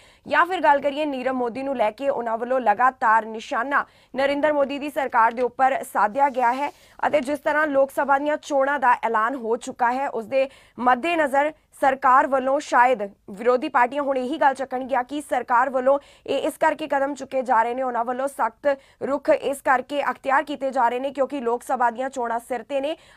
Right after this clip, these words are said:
ਅਗਰ ਉਹ ਇਸ ਤਰ੍ਹਾਂ ਦੇ ਕਦਮ ਚੁੱਕਦੇ ਨੇ ਤਾਂ ਉਹਨਾਂ ਨੂੰ ਲੋਕ ਸਭਾ ਦੀਆਂ ਚੋਣਾਂ ਦੇ ਵਿੱਚ ਕਾਫੀ ਫਾਇਦਾ ਹੋਣ ਵਾਲਾ ਹੈ। ਵਿਰੋਧੀ ਪਾਰਟੀਆਂ ਉਹਨਾਂ ਨੂੰ ਇਸ ਦੇ ਉੱਪਰ ਘੇਰਦੀਆਂ ਹੋਈਆਂ ਵੀ ਸਾਨੂੰ ਨਜ਼ਰ ਆਉਣਗੀਆਂ।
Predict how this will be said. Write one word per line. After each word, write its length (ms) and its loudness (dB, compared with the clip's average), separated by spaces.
ਅਗਰ 160 6
ਉਹ 60 0
ਇਸ 80 -4
ਤਰ੍ਹਾਂ 320 0
ਦੇ 100 -4
ਕਦਮ 300 -2
ਚੁੱਕਦੇ 400 -4
ਨੇ 140 -2
ਤਾਂ 160 -2
ਉਹਨਾਂ 320 -2
ਨੂੰ 260 -4
ਲੋਕ 180 -6
ਸਭਾ 260 -2
ਦੀਆਂ 180 -6
ਚੋਣਾਂ 340 -4
ਦੇ 120 -4
ਵਿੱਚ 240 -6
ਕਾਫੀ 500 -2
ਫਾਇਦਾ 280 4
ਹੋਣ 260 2
ਵਾਲਾ 220 2
ਹੈ। 100 -2
ਵਿਰੋਧੀ 320 -2
ਪਾਰਟੀਆਂ 460 -2
ਉਹਨਾਂ 220 -4
ਨੂੰ 140 -4
ਇਸ 160 -2
ਦੇ 100 -4
ਉੱਪਰ 320 -2
ਘੇਰਦੀਆਂ 300 -4
ਹੋਈਆਂ 260 -6
ਵੀ 80 -12
ਸਾਨੂੰ 340 -8
ਨਜ਼ਰ 260 -4
ਆਉਣਗੀਆਂ। 340 -2